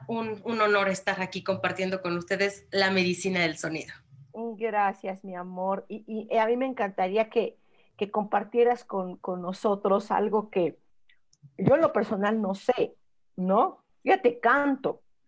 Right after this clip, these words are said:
Speaker 2: canto, eh, ahorita, bueno, pues no puede uno estar cantando porque, pues, este, pues, todo está ahorita en semáforo <laughs> rojo, ¿no? Eh, eh,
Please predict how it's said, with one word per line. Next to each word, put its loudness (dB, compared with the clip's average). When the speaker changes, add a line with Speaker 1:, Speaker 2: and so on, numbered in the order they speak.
Speaker 2:
canto, 4
eh, 4
ahorita, 4
bueno, 0
pues -2
no 0
puede -2
uno -4
estar -4
cantando 0
porque, -8
pues, -10
este, -10
pues, -20
todo -2
está -4
ahorita -2
en -4
semáforo 4
<laughs> -
rojo, 4
¿no? 4
Eh, 6
eh, 6